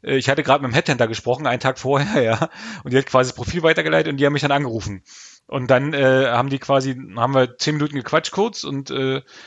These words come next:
da hat sie wieder aufgelegt, dann kam, hat der Headhunter ge-, Headhunter dann gemeldet, "Ja, die, äh, den, den nehmen wir nicht." Und dann rief die mich an, "Hast du gerade mit denen gesprochen?" "Ja, ich saß gerade im Bewerbungsgespräch hier irgendwie." Und da hast du die Leute auch ganz schlecht verstanden, weil da war ein iPhone und da waren irgendwie fünf Leute und das war,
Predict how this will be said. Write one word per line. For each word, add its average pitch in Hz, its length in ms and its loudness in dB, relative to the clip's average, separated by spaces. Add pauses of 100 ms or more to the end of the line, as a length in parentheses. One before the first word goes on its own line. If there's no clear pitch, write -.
(200)
da 131 140 0
hat 135 80 4
sie 143 100 -2
wieder 135 140 4
aufgelegt, 185 400 0
dann 151 140 -2
kam, 147 200 2
hat 135 140 2
der 151 100 0
Headhunter 151 320 -2
ge-, 151 240 -6
Headhunter 143 380 -2
dann 151 100 0
gemeldet, 151 280 2
"Ja, 147 140 6
die, 170 100 -4
äh, 147 420 0
den, 156 180 -4
den 151 120 0
nehmen 151 160 0
wir 127 60 2
nicht." - 280 -6 (420)
Und 98 120 -12
dann 107 80 -6
rief 113 180 -6
die 143 80 -4
mich 151 160 -2
an, 127 120 0
"Hast 120 180 2
du - 20 -14
gerade 131 140 2
mit 117 80 -6
denen 120 80 -4
gesprochen?" 127 320 -6
"Ja, 156 160 6
ich 147 100 0
saß 151 220 0
gerade 156 140 -2
im 143 60 -8
Bewerbungsgespräch 139 720 -2
hier 131 160 -10
irgendwie." 123 380 -8 (240)
Und 127 80 -6
da 123 60 6
hast 127 120 0
du 143 60 -4
die 139 40 6
Leute 156 140 6
auch 131 40 2
ganz 139 160 2
schlecht 147 160 0
verstanden, 165 340 0
weil 143 80 6
da 127 100 4
war 127 80 6
ein 139 80 2
iPhone 143 380 0
und 131 80 -2
da 123 100 4
waren 127 120 0
irgendwie 135 140 -4
fünf 101 120 -10
Leute 156 260 0
und 127 220 -10
das 113 100 -16
war, 123 240 -6